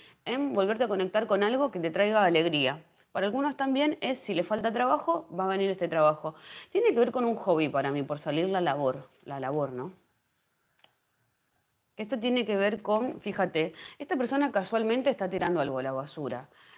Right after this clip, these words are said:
Entonces, esto es descartar ideas que no funcionan, descartar actividades que no funcionan y, eh, la alegría tiene que ver con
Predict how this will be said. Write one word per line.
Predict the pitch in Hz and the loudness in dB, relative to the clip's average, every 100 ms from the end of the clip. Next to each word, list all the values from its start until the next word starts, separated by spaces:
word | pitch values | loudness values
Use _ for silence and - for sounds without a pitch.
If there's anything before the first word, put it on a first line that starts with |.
| - | -6
Entonces, | 196 202 196 180 180 156 - | -4 0 0 0 -4 -8 -6
esto | - 262 - 269 | -6 -4 0 4
es | 175 160 - - _ _ - | 4 2 -6 -16 _ _ -10
descartar | 180 175 208 196 277 | -8 -4 -4 0 2
ideas | 294 277 269 | 4 4 2
que | 269 | 0
no | 208 214 | -4 -2
funcionan, | 214 208 277 262 254 269 _ - - - | -6 0 2 4 0 -4 _ -20 -20 -8
descartar | 180 - 185 175 214 220 - | -6 -2 -2 4 4 4 0
actividades | 165 165 180 202 262 240 | -2 -2 2 4 4 2
que | 208 | 0
no | 180 | -2
funcionan | 185 208 208 285 254 254 277 _ - - _ - | -2 -4 0 2 2 0 -4 _ -20 -20 _ -2
y, | 302 302 302 - _ - | 0 0 -2 -12 _ -4
eh, | 170 165 160 156 147 151 | 0 2 2 0 -2 -4
la | 233 | 0
alegría | 247 247 262 277 269 | 2 4 4 4 4
tiene | 240 240 220 | 2 -2 0
que | 196 | 2
ver | 202 226 233 | 2 0 0
con | 208 240 254 | 0 0 -4